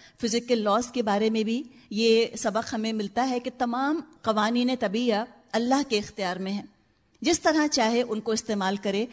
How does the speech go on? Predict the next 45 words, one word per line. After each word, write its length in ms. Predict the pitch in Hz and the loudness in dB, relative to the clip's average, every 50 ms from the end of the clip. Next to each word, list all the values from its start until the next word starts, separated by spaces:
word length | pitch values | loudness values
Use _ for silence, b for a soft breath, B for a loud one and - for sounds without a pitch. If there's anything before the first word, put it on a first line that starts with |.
| B B B | B B B
وہ 120 | 226 269 330 | -4 -2 0
تو 120 | 339 349 | 0 0
مسبب 500 | 285 269 262 - 277 233 226 294 262 247 | 0 0 2 0 0 0 0 -2 -2 -2
الاسباب 600 | 330 285 - 233 233 220 208 226 226 262 277 277 | -2 -2 -2 -2 -2 0 2 2 2 2 2 2
ہے، 120 | 262 262 262 B B B B B | 0 -2 -4 B B B B B
دنیاوی 480 | 214 226 240 240 247 254 262 254 294 311 | 0 2 4 4 4 4 4 2 0 -2
قوانین 560 | 311 - 226 214 214 208 220 226 247 277 285 | 0 0 0 2 2 0 0 0 0 -2 -2
کا 120 | - 180 - | -2 -2 -2
اللہ 320 | - 208 208 214 240 277 302 - | -2 -2 0 0 0 0 0 2
پابند 360 | - 214 208 190 247 247 240 | 0 0 2 2 0 0 0
نہیں 440 | 269 247 233 226 254 294 370 440 359 | 0 0 0 0 0 0 0 -2 0
ہے 260 | 277 226 202 185 202 | 0 0 0 0 -2
کہ 120 | 202 - - | -4 -6 -4
اب 140 | - - 233 - | -4 -4 -4 -4
اگر 280 | - 226 226 208 233 226 - | -4 -4 -2 -2 -2 -2 -2
اس 220 | 240 262 254 - | -4 -6 -4 -4
نے 160 | 240 214 214 - - | -4 -4 -4 -2 0
آگ 280 | 185 196 208 240 247 247 | 0 2 2 0 0 -2
میں 140 | 233 226 214 | -2 -2 -2
جلنے 400 | 180 208 196 202 208 233 262 254 | 0 0 0 0 2 0 0 0
کی 120 | 254 247 | 0 -2
صفت 340 | 240 - 202 - 185 180 190 | -2 -2 -2 -2 -4 -4 -2
رکھ 120 | 190 208 | -2 -2
دی 200 | 196 202 233 254 269 B B B B B | -2 -2 -2 -4 -4 B B B B B
تو 80 | 277 226 | 0 2
اب 140 | - 254 247 - - - - - | 2 2 0 0 -6 -10 -6 -2
آگ 280 | 196 202 233 254 277 | 0 2 2 2 0
ہر 120 | 262 208 202 | 0 -2 0
حال 280 | 220 233 190 214 240 | 0 0 2 2 2
میں 140 | 262 285 302 | 2 0 0
جلائے 380 | 277 294 262 254 240 247 240 214 | 2 2 2 2 2 2 2 0
گی۔ 100 | 226 208 - | -2 -4 -2
اللہ 280 | 220 220 226 240 254 | 0 0 2 2 2
نعوذ 280 | 262 247 226 214 208 220 | 0 0 -2 -2 -2 -2
باللہ 400 | 233 196 220 226 220 220 226 311 - B B B B B B | -2 0 -2 -2 -2 -2 -4 -4 -6 B B B B B B
مجبور 400 | 220 233 208 226 208 262 294 302 | -2 -2 0 0 -2 -2 0 0
نہیں 200 | 294 285 339 453 | 0 -2 -2 -2
ہو 220 | 403 330 247 220 | -2 -2 -2 0
گیا 100 | 196 214 | 0 -2
ان 60 | 202 | -4
قوانین 520 | 202 202 208 196 185 185 196 202 214 220 233 | -4 -4 -4 -2 -2 0 0 0 -2 -2 -2
کے 120 | 233 233 | -2 -2
ہاتھوں، 340 | 226 226 196 196 - 247 277 - - B B B 233 | -2 -2 -2 -2 -2 -4 -6 -6 -8 B B B -6
وہ 100 | 262 269 | -4 -4
خود 220 | - - 370 | -2 -2 -4